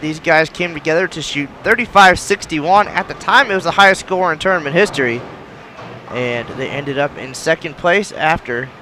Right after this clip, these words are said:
Artistic Expressions One came in and shot thirty-seven twenty to take home the title. So thirty-five sixty-one, still the second highest score in a hundred and twelve years at the Open Championships.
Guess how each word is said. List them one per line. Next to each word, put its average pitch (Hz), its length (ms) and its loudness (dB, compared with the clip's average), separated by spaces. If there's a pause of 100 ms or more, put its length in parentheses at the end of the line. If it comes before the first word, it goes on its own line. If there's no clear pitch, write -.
Artistic 160 640 -6 (240)
Expressions 156 720 -4
One 196 260 2
came 165 260 -2
in 127 220 -4 (160)
and 123 220 -10
shot 139 360 2
thirty-seven 165 680 0
twenty 170 400 2 (640)
to 127 120 -8
take 156 260 -2
home 147 320 -4 (160)
the 127 80 -6
title. 139 500 2 (380)
So 92 160 -10
thirty-five 165 480 2
sixty-one, 160 500 -4
still 214 300 2
the 160 40 -4
second 190 360 0
highest 175 260 2
score 170 340 0 (300)
in 123 100 -4
a 127 60 0
hundred 151 220 0
and 139 100 -14
twelve 151 300 2
years 156 280 0
at 139 220 0
the 110 120 -8
Open 147 240 -6
Championships. 147 720 -6